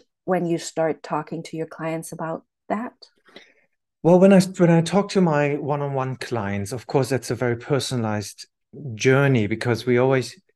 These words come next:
Speaker 2: usually the topic they come to me with is not the topic that we need to work on.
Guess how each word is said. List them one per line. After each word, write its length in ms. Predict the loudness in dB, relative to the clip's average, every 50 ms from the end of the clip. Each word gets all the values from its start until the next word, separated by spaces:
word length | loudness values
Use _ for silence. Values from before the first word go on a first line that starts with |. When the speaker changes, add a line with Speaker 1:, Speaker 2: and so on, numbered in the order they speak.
| -20 -18 -16 -14 -10 -4
Speaker 2:
usually 840 | -2 2 4 6 6 6 6 4 2 4 4 4 6 6 4 2
the 380 | 0 -2 -2 -2 -2 -2 -2 -4
topic 580 | -8 -12 -6 -2 -2 -2 0 0 -2 -2 0 0
they 140 | -2 -4
come 340 | -4 -6 -8 -6 -4 -4 -4
to 160 | -6 -6 -4
me 160 | -4 -2 -2 -2
with 320 | -2 0 0 0 0 0
is 220 | -4 -8 -8 -6
not 260 | -4 -2 -2 -2 -2 -4
the 80 | -8
topic 520 | -10 -12 -8 -6 -4 -4 -4 -4 -4 -4 -4
that 160 | -6 -4 -2
we 80 | -2
need 200 | 0 0 -2 -4
to 100 | -4 -2
work 300 | 2 4 4 4 4 2
on. 240 | -2 -4 -4 -6 -12